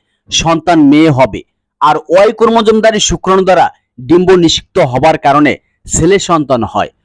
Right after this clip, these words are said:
ওয়াই শুক্রাণু তুলনামূলকভাবে অনেক ছোট, কিন্তু তা আবার বেশ দ্রুতগামী। তারা খুব বেশিক্ষণ জীবিত থাকে না। এক্স শুক্রাণু বেশ বড়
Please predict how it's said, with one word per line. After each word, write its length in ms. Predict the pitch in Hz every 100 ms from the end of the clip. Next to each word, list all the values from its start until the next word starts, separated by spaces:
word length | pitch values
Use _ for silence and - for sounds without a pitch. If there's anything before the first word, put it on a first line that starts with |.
| _ _ _ -
ওয়াই 260 | 196 254 277
শুক্রাণু 460 | - 277 - 277 277
তুলনামূলকভাবে 800 | 247 226 233 240 233 175 180 208
অনেক 220 | 185 190 -
ছোট, 280 | - 180 135 - _ _ _
কিন্তু 260 | 185 190 - 196
তা 120 | 170 165
আবার 220 | 170 - 107 _ _ 135
বেশ 240 | 156 170 117
দ্রুতগামী। 600 | 139 160 185 196 147 101 - _ -
তারা 200 | 196 233
খুব 200 | 254 254 208
বেশিক্ষণ 440 | 202 202 214 233 214
জীবিত 300 | 165 180 196 202
থাকে 260 | 165 156 135
না। 120 | - - _ _ _ 392
এক্স 260 | 480 - -
শুক্রাণু 380 | 226 - 233 226
বেশ 200 | 190 190 151
বড় 220 | 175 170